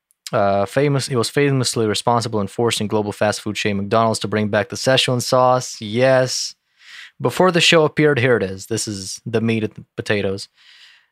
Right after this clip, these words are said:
Before the show appeared on Netflix, it was aired on Fox T V for the first two seasons, which were then available to watch on Comedy Central after season three aired on Netflix. And Netflix bought the rights to stream the first two series and picked up the third,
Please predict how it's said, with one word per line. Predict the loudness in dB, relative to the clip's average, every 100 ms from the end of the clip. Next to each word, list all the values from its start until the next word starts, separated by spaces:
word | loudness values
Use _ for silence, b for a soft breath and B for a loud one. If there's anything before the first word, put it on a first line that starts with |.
| b
Before | 2 4
the | 4
show | 4 4
appeared | 4 2 4
on | 2 2
Netflix, | 0 0 -2 0
it | -2
was | -2 0
aired | 2 4
on | 2 -2
Fox | 2 4 4 0
T | -2 -2
V | 0 -2
for | -2
the | -4
first | -2 0 -2 -2
two | -2 -2
seasons, | -4 -4 -4 -4 -4 -6
which | -6 -6 -4
were | -4
then | -2 -2
available | 0 0 0 -2
to | -2
watch | 2 2 0
on | -4
Comedy | -2 0 -2
Central | -2 0 0 0 0
after | 0 -4
season | -6 -4 -4 -4
three | -2 0 2 0 -6 _ _ _ 0
aired | 2 2
on | 0
Netflix. | 0 -2 -6 -14 -12 -14 _ _ _ _ _ _ _ _ -8 -4
And | -4 -2 -2
Netflix | -2 0 -2 0
bought | 0 2
the | 0
rights | 2 4 4 0 -4
to | -6
stream | -6 -4 0 2 2
the | -2
first | 0 -2 -2 -6
two | -4
series | -2 -2 -2 -4 -6
and | -6
picked | -8 -8 -10
up | -14
the |
third, | -4 2 4 2 0